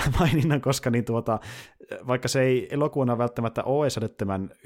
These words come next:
hyvä, niin se on tosi erilainen M C U-elokuva, ja se ansaitsee pelkästään sen takia tulla mainituksi mun mielestä. Et se si-, erottuu sieltä niinku perusssankarimassasta, mitä tuli tänäkin vuonna, että niinku,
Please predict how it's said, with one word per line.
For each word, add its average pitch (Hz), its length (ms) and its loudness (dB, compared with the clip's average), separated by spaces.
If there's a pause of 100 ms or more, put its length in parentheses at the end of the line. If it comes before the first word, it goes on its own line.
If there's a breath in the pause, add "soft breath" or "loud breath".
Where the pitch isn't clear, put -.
(120)
hyvä, 131 420 0
niin 117 180 0
se 120 100 -2
on 113 80 -2
tosi 123 240 0
erilainen 117 520 0
M - 20 -2
C - 100 -6
U-elokuva, 101 420 -2
ja 104 60 2
se 110 120 -2
ansaitsee 113 400 -2
pelkästään 104 320 -2
sen 104 180 -2
takia 87 400 -4 (120)
tulla 92 240 -4
mainituksi 90 640 -2
mun 80 200 -8
mielestä. 78 440 -12 (380 loud breath)
Et 98 80 -4
se 95 80 0
si-, 120 300 -4
erottuu 131 400 0
sieltä 113 200 -2
niinku 104 420 -2 (420 loud breath)
perusssankarimassasta, 95 1700 -2
mitä 87 320 -4 (120)
tuli 117 220 -2
tänäkin 151 400 -4
vuonna, 101 320 0
että 98 180 -6
niinku, 98 300 -4